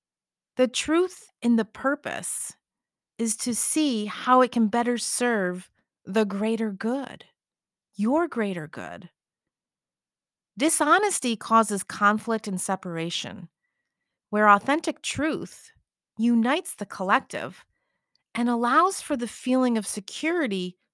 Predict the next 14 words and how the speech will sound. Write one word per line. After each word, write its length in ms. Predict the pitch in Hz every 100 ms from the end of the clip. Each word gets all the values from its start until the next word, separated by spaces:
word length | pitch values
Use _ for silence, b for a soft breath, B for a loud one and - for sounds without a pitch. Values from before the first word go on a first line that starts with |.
| -
through 460 | - - 262 330 339
sincerity. 1120 | - - 208 196 - 202 208 220 170 107 170 _ _ _ _ _ _ _ _ _ _ _ _ _ _ _ _ _ _ _ _ -
Lack 320 | 202 240 233
thereof, 840 | 226 214 - 175 240 294 - - -
truth, 540 | - 330 359 - - _ _ _ _ _ _ _ -
can 180 | 254
be 120 | 247 247
seen 520 | - 277 294 262 220 _
with 300 | 196 226 233
the 100 | 233
light 420 | 220 214 294 - -
through 220 | 240 285
spirit's 500 | 254 - 226 208 208
eyes. 640 | 202 233 - - - -